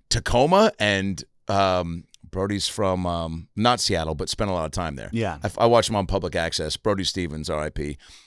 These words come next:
Speaker 1: He would follow, uh, Shannon Kringen. Did you ever watch her
Speaker 2: No.
Speaker 1: on Public Access?
Speaker 2: No, but I did watch, I mean, I think that that was, when I watched Public Access, it was before then.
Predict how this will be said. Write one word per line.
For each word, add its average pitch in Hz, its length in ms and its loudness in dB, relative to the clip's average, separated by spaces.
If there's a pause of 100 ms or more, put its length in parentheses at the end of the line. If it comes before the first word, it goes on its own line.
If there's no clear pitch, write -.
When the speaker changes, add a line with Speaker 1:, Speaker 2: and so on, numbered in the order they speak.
(140)
Speaker 1:
He 110 100 -2
would 107 140 0
follow, 92 640 4
uh, 73 400 -4 (180)
Shannon 107 420 -2
Kringen. 143 520 -2
Did 104 120 -8
you 123 60 2
ever 127 120 -2
watch 127 240 2
her 147 220 0 (140)
Speaker 2:
No. 120 220 2
Speaker 1:
on 107 80 2
Public 131 240 4
Access? 127 260 2
Speaker 2:
No, 131 80 10
but 131 80 8
I 127 80 10
did 127 220 4
watch, 131 280 4
I 131 120 4
mean, 135 340 0 (520)
I 131 100 6
think 165 220 0
that 131 120 -4
that 127 160 2
was, 117 240 -2 (540)
when 120 160 -4
I 131 120 0
watched 143 240 0
Public 120 280 -2
Access, 107 600 -4 (100)
it 101 180 -4
was 95 140 -10
before 82 460 -10
then. 65 340 -18